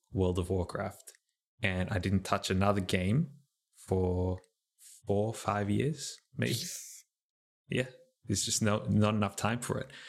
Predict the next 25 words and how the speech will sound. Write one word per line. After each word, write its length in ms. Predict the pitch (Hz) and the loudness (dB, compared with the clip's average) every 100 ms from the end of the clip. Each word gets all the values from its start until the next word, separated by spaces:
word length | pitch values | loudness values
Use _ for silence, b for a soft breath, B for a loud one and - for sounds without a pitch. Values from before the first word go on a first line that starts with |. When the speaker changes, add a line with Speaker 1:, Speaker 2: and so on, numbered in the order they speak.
| b b | b b
Speaker 1:
So 320 | - - 107 110 | -2 2 4 8
I 160 | 117 | 8
have 120 | 147 120 | 10 10
Age 240 | 110 107 | 8 10
of 80 | 101 | 10
Mythology 540 | 101 - 98 98 - | 10 10 10 8 6
to 100 | - | 0
blame 300 | 87 95 92 | 2 6 6
for 140 | 92 90 | 6 2
that 200 | 92 - | 0 0
directly. 640 | 92 90 92 - - 98 - | -4 -2 -6 -6 -6 -4 10
Speaker 2:
So 80 | |
yeah, 160 | 233 220 | 12 12
you, 380 | 170 185 294 220 | 12 12 12 12
you 120 | 311 | 12
wouldn't 160 | 285 175 | 12 12
have 60 | |
gotten 160 | 147 139 | 12 10
to 100 | - | 10
any 180 | - 180 | 12 12
of 60 | 127 | 10
those 180 | 123 | 6
games, 440 | - - - 117 - | 2 -4 -6 -4 6
really. 340 | 156 147 - | 6 6 4
Speaker 1:
No, 500 | 107 135 165 - - | 4 6 4 2 -6